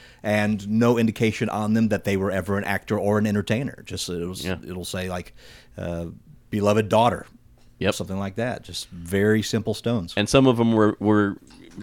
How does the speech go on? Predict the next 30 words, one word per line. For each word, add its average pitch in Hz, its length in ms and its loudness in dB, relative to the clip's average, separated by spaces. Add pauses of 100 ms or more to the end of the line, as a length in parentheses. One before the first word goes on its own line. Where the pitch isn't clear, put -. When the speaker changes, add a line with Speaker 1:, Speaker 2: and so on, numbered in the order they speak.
(100)
Speaker 2:
buried 110 600 6
under 110 200 6
their 98 380 4
real 117 420 8
name 101 280 4
versus 101 340 2
their 90 140 0
stage 120 420 2
name. 85 240 -4
So, 90 340 -2 (400)
you 95 120 0
know, 82 240 -2
like, 90 380 -2
was, 92 220 -2
I 90 120 0
think 104 160 -2
it - 20 0
was 95 140 -4
Lou 104 120 6
Costello 101 680 4
was 90 240 -2
like, 90 180 0
when 90 140 2
I 95 40 2
was 92 80 -2
sitting 117 200 2
there 107 100 2
and 101 60 0
I'm 98 100 -2
like, 90 200 -2